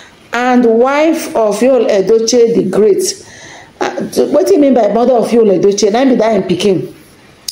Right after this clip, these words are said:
The pikin when he say he born. He say, "I am Christabel, mother of Yul Edochie, and I am Christabel, mother of Yul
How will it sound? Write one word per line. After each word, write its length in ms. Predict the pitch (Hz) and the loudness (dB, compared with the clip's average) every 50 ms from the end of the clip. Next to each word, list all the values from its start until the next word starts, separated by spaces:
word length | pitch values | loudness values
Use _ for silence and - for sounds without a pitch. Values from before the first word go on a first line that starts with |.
| - - - | -16 -8 -6
The 100 | 175 190 | -4 -2
pikin 280 | 214 220 - 294 247 | -2 -2 0 0 0
when 140 | 233 240 226 | 2 2 0
he 60 | 196 | 0
say 240 | 175 - 208 208 190 | 0 0 0 2 2
he 80 | 170 - | 2 0
born. 260 | - - 170 - - - - - - - - - - - - - - - - - | -2 -2 -2 -4 -6 -8 -14 -20 -20 -20 -20 -20 -20 -20 -20 -20 -20 -20 -8 -4
He 100 | 196 226 | -2 -2
say, 320 | 220 226 294 302 302 294 - | 0 0 2 2 2 2 2
"I 120 | 247 240 226 220 | 0 0 0 0
am 160 | 220 220 220 - | 0 -2 -2 -2
Christabel, 500 | 277 294 - - 285 247 220 226 208 196 | 0 0 0 0 -2 0 2 2 0 2
mother 260 | 196 226 254 247 262 247 | 0 0 0 0 0 0
of 320 | - - 214 202 202 - | 0 0 -2 -2 -2 -2
Yul 300 | 202 220 240 233 220 190 | 0 2 2 2 2 2
Edochie, 720 | 185 175 180 190 220 220 214 - - 220 220 - 208 220 - - - - - - - - - - - - - - - - - | 0 0 0 0 0 0 0 -2 0 2 2 0 0 -4 -8 -14 -20 -20 -20 -20 -20 -20 -20 -20 -20 -20 -20 -20 -20 -14 -8
and 460 | - 214 214 214 208 208 208 196 - 190 - - - - - - - - - - - - - - - - - - - - - | -6 -4 -2 0 0 2 2 2 0 -2 -4 -6 -6 -8 -8 -12 -14 -18 -20 -20 -20 -20 -20 -20 -20 -20 -20 -20 -20 -12 -6
I 100 | - 214 214 | -4 -4 -4
am 320 | 214 - 226 220 214 214 214 - | -2 -4 -4 -2 -2 -4 -4 -2
Christabel, 540 | - 277 269 262 - 254 220 220 208 196 190 | -2 -2 -2 -2 -2 -2 -2 0 0 0 0
mother 220 | 220 240 247 262 | 0 0 0 0
of 160 | 240 220 - - | 0 0 0 0
Yul 180 | 233 226 208 | 2 2 2